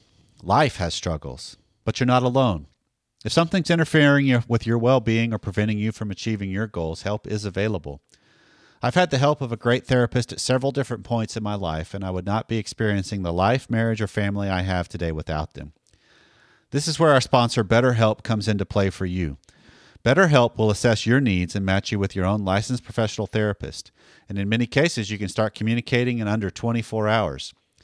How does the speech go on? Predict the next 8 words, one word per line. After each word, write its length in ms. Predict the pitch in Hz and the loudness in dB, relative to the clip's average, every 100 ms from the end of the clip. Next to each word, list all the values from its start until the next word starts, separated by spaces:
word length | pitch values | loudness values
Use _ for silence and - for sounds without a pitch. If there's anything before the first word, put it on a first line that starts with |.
| _ | _
It's 120 | - | -6
not 140 | 143 135 | -2 -2
a 40 | |
crisis 500 | - 143 143 131 - | 2 0 2 -4 -4
line. 360 | 127 120 120 123 | -2 0 -2 -6
It's 160 | - | -8
not 220 | 110 104 - | -6 -6 -4
self-help. 580 | 120 123 - 98 95 | -4 -2 -2 -4 -4